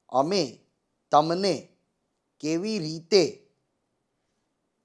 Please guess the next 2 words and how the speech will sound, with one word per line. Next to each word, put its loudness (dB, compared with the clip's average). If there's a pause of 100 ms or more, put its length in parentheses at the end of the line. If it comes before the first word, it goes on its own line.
(2500)
જીતી -10 (440)
શકીએ? -4